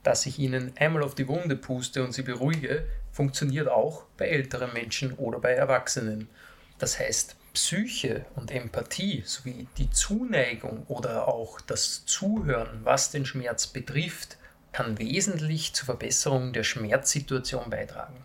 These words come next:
Und wenn wir da von pflegerischen Maßnahmen sprechen, so ist das immer ein Herantreten an den Patienten, den Schmerz sozusagen hören und darauf reagieren. Das heißt, ich gehe aktiv auf den Patienten zu, ich interessiere mich für seine Schmerzsituation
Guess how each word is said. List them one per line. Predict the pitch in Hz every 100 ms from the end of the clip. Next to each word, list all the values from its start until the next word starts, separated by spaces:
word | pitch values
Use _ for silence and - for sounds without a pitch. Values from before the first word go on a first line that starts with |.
| -
Und | 143 135
wenn | 113 123 151
wir |
da | 151 143
von | - 147 139
pflegerischen | - 139 139 156 139 - 139 131
Maßnahmen | 123 127 131 131 127
sprechen, | - 131 151 185
so | 165 151
ist | 151
das | 156
immer | 165 165
ein | 160 156 147 - -
Herantreten | - 147 120 156 180 131 117 110 - 113
an | 131 127
den | 143 139
Patienten, | - 127 127 123 127 - 117 - - - -
den | 139
Schmerz | - 127 131 135 -
sozusagen | 139 - 139 123 123 104
hören | 127 139 120 110 110 143
und | 156 156 175
darauf | 151 143 -
reagieren. | 131 135 113 104 107 107 - - - -
Das | - 131
heißt, | 127 123
ich | 135 -
gehe | 127 131 135 -
aktiv | - - - 170 202 -
auf | - 160 -
den | 156
Patienten | 139 135 135 135 - 135
zu, | - 151 123 -
ich | - 139
interessiere | 117 - 120 - 143 165
mich | 120 110 -
für | - -
seine | 113 113 113 113
Schmerzsituation | 127 117 117 - 127 - 127 123 - 123 139